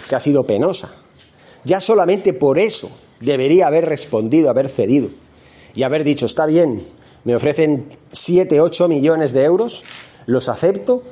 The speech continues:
y ya estaremos pendientes de que a lo mejor en uno, dos, tres años revisemos nuevamente mi contrato y si mi rendimiento ha sido a-, aceptable o mi rendimiento ha sido el esperado,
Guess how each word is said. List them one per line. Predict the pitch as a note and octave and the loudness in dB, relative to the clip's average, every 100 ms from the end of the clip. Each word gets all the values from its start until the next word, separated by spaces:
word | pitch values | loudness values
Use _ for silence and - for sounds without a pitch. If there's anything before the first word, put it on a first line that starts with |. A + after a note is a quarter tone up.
| - - - _ - | -20 -20 -20 _ -4
y | D#3 | 0
ya | D3 G3 | 2 0
estaremos | F#3+ E3 F#3 G3+ G#3 - - - _ _ _ _ _ _ | 0 0 2 2 -2 -4 -10 -20 _ _ _ _ _ _
pendientes | D#3+ D3+ D#3 G3+ A3+ G#3 | 0 2 2 2 2 0
de | F3 E3 | 0 -2
que | D3 | -2
a | |
lo | C#3 | -2
mejor | C#3 F#3 | 0 2
en | F3 E3+ | 2 4
uno, | F#3+ E3 | 4 2
dos, | F3 - | 2 0
tres | F3 D#3 - | 2 2 0
años | G3+ A3+ A3+ G#3 - - - - - - - | -2 0 0 -2 -10 -18 -20 -20 -20 -20 -12
revisemos | A#2+ E3 E3 D#3+ D#3 A3 G#3+ | -2 2 4 4 4 2 2
nuevamente | F3+ G3+ E3+ F#3 F3 | 2 2 2 0 2
mi | F#3 | 2
contrato | F3+ D3 E3 F3 | 2 2 0 2
y | G3 | 2
si | E3+ | 2
mi | E3 D#3 | 2 2
rendimiento | D3 C#3 C#3 F3+ F#3 | 0 0 2 2 2
ha | E3 | 0
sido | - E3 D3 | 2 2 2
a-, | C3+ A#2+ C#3+ | 0 0 -2
aceptable | A#2+ B2+ - E3 E3+ D#3+ | 0 -2 -2 -2 0 0
o | D3 C#3 C3 | 0 0 2
mi | C3 | 2
rendimiento | C3 C3 B2+ D#3 D3+ | 2 2 2 2 0
ha | |
sido | C#3 D#3+ D3+ D3 - - - | 0 2 2 0 -10 -20 -4
el | D#3 D3+ | 0 0
esperado, | C3+ - B2+ B2+ E3+ D3 | -2 -2 0 0 0 -4